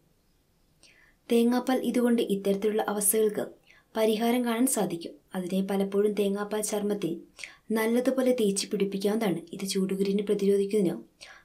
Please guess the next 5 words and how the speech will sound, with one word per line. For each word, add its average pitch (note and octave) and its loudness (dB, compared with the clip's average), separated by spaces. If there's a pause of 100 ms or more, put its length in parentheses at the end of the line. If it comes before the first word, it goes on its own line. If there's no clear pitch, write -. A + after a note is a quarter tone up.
സഹായിക്കുന്ന A#3 2 (120)
ഒന്നാണ്. F#3 0 (160)
തേങ്ങാപ്പാൽ F#3 -4
തേച്ച് G3+ 0
പിടിപ്പിച്ച് G3 0